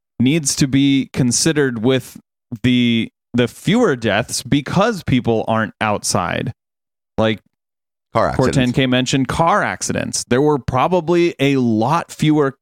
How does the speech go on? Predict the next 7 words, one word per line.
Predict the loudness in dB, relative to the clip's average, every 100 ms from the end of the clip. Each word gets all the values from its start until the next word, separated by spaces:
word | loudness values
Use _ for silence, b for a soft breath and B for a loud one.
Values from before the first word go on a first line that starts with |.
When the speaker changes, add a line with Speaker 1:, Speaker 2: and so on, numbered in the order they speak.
| -8
Speaker 1:
car | -2 0 0
accidents | -2 -4 -4 -2 -2 -2 -6 -6 -2
during | 0 0 0 -2 -4 _ -4
lockdowns | -2 -2 -2 -4 -2 0 0 -2 -6 _ _ _ -4
than | -2 2
there | 0
were | 2 0 0 -2